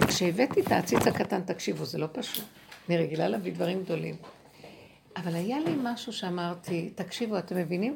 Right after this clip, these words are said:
איזה דבר זה?" תודעת משיח היא, הקטן זה הרבה.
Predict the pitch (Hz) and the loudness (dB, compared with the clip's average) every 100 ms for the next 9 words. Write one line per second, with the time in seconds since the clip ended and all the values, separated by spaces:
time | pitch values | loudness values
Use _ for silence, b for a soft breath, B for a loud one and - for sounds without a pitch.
0 | 254 202 165 175 160 175 185 247 - - | -2 -2 0 -2 -2 -4 -6 -12 -14 -18
1 | - - - - B B B - 202 175 | -18 -20 -20 -20 B B B -4 0 2
2 | 202 269 - 294 - - 262 - - 240 | 2 0 -2 -2 -2 -2 -2 0 2 0
3 | - 202 190 - 285 302 - 175 160 151 | 0 -2 0 0 0 0 -2 -2 -2 -2
4 | - | 2